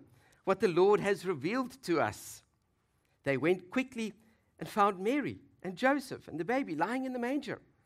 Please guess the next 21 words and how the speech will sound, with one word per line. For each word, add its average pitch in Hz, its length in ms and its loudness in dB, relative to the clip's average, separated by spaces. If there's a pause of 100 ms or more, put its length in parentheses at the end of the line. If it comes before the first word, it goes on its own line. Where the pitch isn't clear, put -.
(480)
When 175 160 4
they 123 120 0
saw 330 440 -2
this, 180 340 -2 (540)
re-, 190 160 2
they 190 280 6
reported 180 920 -2 (680)
what 220 320 2
they 202 260 4
had 170 360 -6
been 170 320 -4
told 160 540 -4 (240)
about 151 420 -8 (100)
this 131 220 -8
child. 80 440 -16 (1120)
Everyone 269 400 6
who 127 160 -2
heard 277 400 2 (320)
it 208 160 -4
was 220 160 0
amazed 254 720 2